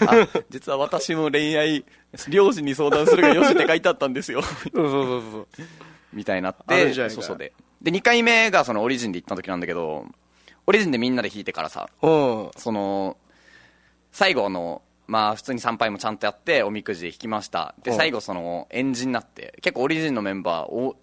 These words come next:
Speaker 1: 大人数で、本当に二十名ぐらい、二三十名ぐらいいたんじゃないかなぐらい。
Speaker 2: うん。
Speaker 1: で、最後でっかくエンジン書いて、
Speaker 2: う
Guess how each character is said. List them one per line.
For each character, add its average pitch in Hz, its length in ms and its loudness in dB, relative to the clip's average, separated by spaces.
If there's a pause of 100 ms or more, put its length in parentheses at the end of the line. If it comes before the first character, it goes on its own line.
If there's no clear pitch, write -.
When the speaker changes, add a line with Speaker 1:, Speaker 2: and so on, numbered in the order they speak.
Speaker 1:
大 127 180 -4
人 151 180 -4
数 104 160 -8
で、 87 200 -6
本 131 180 -8
当 139 100 -8
に 127 280 -4 (100)
二 117 120 -6
十 160 160 -4
名 180 160 2
ぐ 147 80 0
ら 92 80 0
い、 73 60 -8
二 92 100 -10
三 135 180 -2
十 143 200 -2
名 135 460 -2
ぐ 131 100 -2
ら 120 80 2
い 87 60 -4
い 98 100 -12
た 123 140 -2
ん 123 80 -2
じ 104 60 -6
ゃ 85 40 -4
な 78 80 -10
い 80 40 -12
か - 120 -12
な 87 100 -4
ぐ 85 80 -8
ら 76 120 -6
い。 - 20 -12
Speaker 2:
う 117 600 -2 (100)
ん。 - 20 -12
Speaker 1:
で、 131 220 4
最 117 200 0
後 90 120 -6
で 104 80 -4
っ - 20 -10
か - 140 -10
く 85 120 -8
エ 90 60 -4
ン 95 100 -8
ジ 90 140 -10
ン 78 80 -14
書 85 80 -2
い 85 80 -6
て、 101 360 -2
Speaker 2:
う 127 60 -4